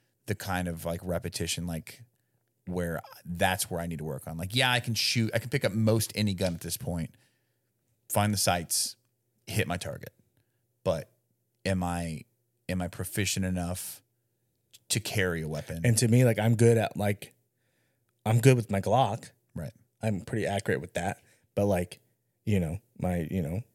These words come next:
Speaker 2: three fifty-seven, <laughs> I'm not.
Speaker 1: Right.
Speaker 2: Like, like, it's like, it's like a waste of gun
Speaker 1: Right.
Speaker 2: for me 'cause I'm not accurate enough with it.
Speaker 1: Yeah.
Speaker 2: You know what I mean? Like, so there's certain things, like, yeah, you,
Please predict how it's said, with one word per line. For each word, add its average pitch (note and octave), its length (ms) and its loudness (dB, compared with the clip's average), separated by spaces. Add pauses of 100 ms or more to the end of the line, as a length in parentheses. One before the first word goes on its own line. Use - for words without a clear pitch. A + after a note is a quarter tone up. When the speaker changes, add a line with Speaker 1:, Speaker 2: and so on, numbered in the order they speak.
(720)
Speaker 2:
three G#2 140 -2
fifty-seven, C3 800 2
<laughs> - 40 0
I'm A2+ 180 2
not. A2 440 2
Speaker 1:
Right. D#2 320 -6
Speaker 2:
Like, C#2+ 100 -10
like, - 320 -12
it's G2 240 -6
like, G#2 280 -4 (500)
it's G#2 160 0
like G#2 100 2
a G#2 60 2
waste G2 360 2
of F2+ 140 -2
gun G#2 300 0 (180)
Speaker 1:
Right. F2 180 -4
Speaker 2:
for F2+ 120 -4
me E2+ 100 -4
'cause G2+ 220 0
I'm G2 260 0 (140)
not F#2+ 220 0
accurate G#2+ 380 -2
enough - 280 -6
with - 160 -10
it. - 120 -12 (180)
Speaker 1:
Yeah. F#2+ 200 0 (140)
Speaker 2:
You A#2 80 2
know B2 60 8
what B2 80 8
I - 20 8
mean? B2+ 180 8
Like, B2+ 160 4
so C#3+ 140 4
there's C3 180 2
certain C#3+ 220 4
things, D#3 340 2
like, G#2+ 140 2
yeah, C#3+ 140 4
you, A2 140 4